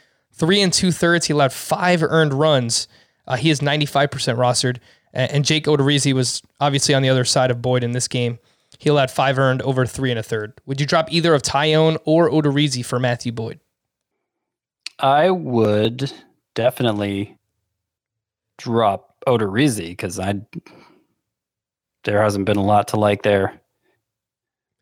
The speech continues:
Speaker 1: Yeah,
Speaker 2: uh, in a
Speaker 1: he's,
Speaker 2: while.
Speaker 1: he's sixty-four percent rostered, so, uh, he's on someone's team. He's not on mine. He's not on yours.
Speaker 2: Yeah, well, I see people hype him from time to time, and I don't really get it, 'cause even the year he was good, it was,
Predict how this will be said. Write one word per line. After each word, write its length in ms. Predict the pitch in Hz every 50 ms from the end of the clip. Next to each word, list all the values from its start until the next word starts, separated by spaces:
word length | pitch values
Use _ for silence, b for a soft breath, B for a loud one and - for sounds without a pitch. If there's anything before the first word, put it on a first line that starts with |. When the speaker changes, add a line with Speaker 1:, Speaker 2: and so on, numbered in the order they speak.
| _ _ _ _ -
Speaker 1:
Yeah, 180 | 156 175 - 98
Speaker 2:
uh, 40 | 98
in 100 | 98 101
a 40 | 98
Speaker 1:
he's, 40 |
Speaker 2:
while. 460 | 95 107 123 - - 104 95 95 - _ _ _ -
Speaker 1:
he's 160 | 240 269 -
sixty-four 520 | - 349 381 - - 311 - - 226 220 208
percent 300 | - 165 - 202 170 139
rostered, 400 | 139 151 175 160 - - 117 110
so, 360 | - 135 123 123 123 123 123 - - 131 117 -
uh, 200 | - 127 127 123
he's 200 | - - 143 156
on 120 | 226 233 -
someone's 360 | - 247 240 190 147 131 -
team. 280 | - 117 110 110 110 _ _
He's 120 | _ 131 -
not 140 | 160 170 156
on 60 | 131
mine. 300 | 135 156 139 113 110 101 _
He's 100 | - 127
not 140 | 143 147 135
on 80 | 131 135
yours. 100 | 160 180
Speaker 2:
Yeah, 360 | 185 185 185 185 180 180 170
well, 260 | 151 160 180 202 190
I 180 | 156 160 190 190
see 220 | - - - 240
people 280 | - 226 220 196 202 156
hype 240 | 135 143 160 160 -
him 120 | 120 110
from 180 | 104 - 98 95
time 280 | - 117 104 98 98 92
to 80 | 95
time, 300 | - 110 98 98 104 110
and 80 | 107 98
I 60 | 95
don't 200 | 98 110 117 120
really 200 | 113 110 104 101
get 140 | 98 117 113
it, 60 | 107
'cause 140 | 95 113 120
even 180 | 143 160 175 165
the 100 | 160 147
year 220 | 135 127 135 139
he 100 | 131 127
was 280 | 107 104 101 101 101 101
good, 440 | 101 120 127 135 120 104 95 92 98
it 200 | 95 - - 101
was, 440 | 98 92 90 87 - - - -